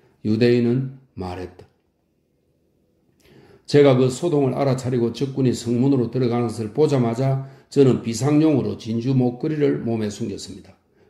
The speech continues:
왜냐하면 시내에는 미녀들과 그 하녀들이 있을 테니까요. 아무리 먹을 것이 없다 하더라도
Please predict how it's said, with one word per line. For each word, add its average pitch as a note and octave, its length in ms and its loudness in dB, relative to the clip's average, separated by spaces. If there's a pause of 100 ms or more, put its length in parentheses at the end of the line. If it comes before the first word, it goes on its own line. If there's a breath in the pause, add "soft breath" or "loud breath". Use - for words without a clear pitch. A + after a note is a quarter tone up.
왜냐하면 A#2 680 0 (300 loud breath)
시내에는 C3 640 2
미녀들과 B2 580 0
그 A#2 120 -4
하녀들이 B2 500 -2
있을 A#2 280 -6
테니까요. G2+ 600 -6 (540 soft breath)
아무리 C#3 440 2
먹을 D3+ 320 0
것이 A#2+ 220 -4
없다 A#2 440 -2
하더라도 A2 580 -4